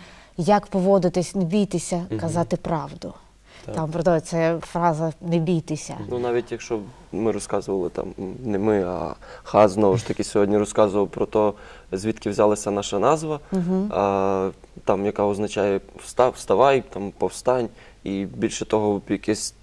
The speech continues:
Speaker 3: якийсь такий логічний зв'язок, е, можна прослідкувати. Там, м, гурт називається «Вставай, повстань», а альбом «Не бійся».
Speaker 2: Мгм.
Speaker 3: Можна там «Не бійся вставати», і там, ну,
Speaker 2: Ну,
Speaker 3: одним
Speaker 2: так.
Speaker 3: словом, дуже багато асоціацій можна
Speaker 1: От
Speaker 3: вибудовувати.
Speaker 1: давайте про асоціації.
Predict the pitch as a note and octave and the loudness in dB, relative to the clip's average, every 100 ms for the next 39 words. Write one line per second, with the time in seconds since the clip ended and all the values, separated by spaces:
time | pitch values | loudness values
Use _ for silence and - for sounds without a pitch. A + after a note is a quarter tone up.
0 | - G2+ A2 - G#2+ A2 A2 G#2+ - G#2+ | -12 -8 -8 -4 0 2 2 0 -4 -4
1 | G2+ G2 A2+ G2+ - E2 F#2 F#2+ A#2 F#2+ | -4 4 4 2 -4 -2 0 -2 -4 -2
2 | G2 - - - - G2+ F2+ - - F2 | -4 -4 -10 -2 4 4 4 0 -8 -10
3 | F2+ E2+ F2 - - - - G#2 A2 F#2+ | -10 -10 -12 -12 -10 -10 -12 -8 -4 -2
4 | G2+ G2+ G2 F2+ - D2 - - B2+ B2 | -4 0 0 0 -2 -6 -6 0 0 0
5 | G2+ - - A#2+ G#2+ F#2+ F#2 G2 F#2+ G#2+ | -4 -4 -2 -2 -2 -4 -4 -4 0 0
6 | G2+ E2+ G#2 C#3 - G#2 G#2 - - B2 | 0 -4 -2 -4 -4 -6 -6 -16 -12 -2
7 | G#2 C3 G2 F#2+ G2 A2 A2+ B2+ - G2 | 0 0 0 0 2 0 2 0 2 0
8 | F2+ - - - B2+ C#3 B2+ G2+ F#3+ F#2+ | 0 -4 -4 4 6 6 2 -2 -2 -6
9 | - F2+ F2 - C3+ - - C#3 A2 A#2 | -6 -6 -8 -2 -2 -2 -10 -6 0 0
10 | - A2+ G#2+ G#2+ G#2 G#2+ G#2 - - F2 | 4 4 4 0 0 0 -2 -4 -10 -12
11 | - - - - - E2 F2+ - - - | -14 -6 -6 -4 -4 -2 -2 -4 -12 -8
12 | G2 F#2+ F#2+ F#2 A#3+ A#3 A3+ G#3 F#3 F3 | -8 -8 -8 0 4 4 4 4 2 0
13 | F3+ D#3+ E3+ E3+ D#3+ - E3 D#3+ | 0 0 -4 -2 -4 -4 -10 -10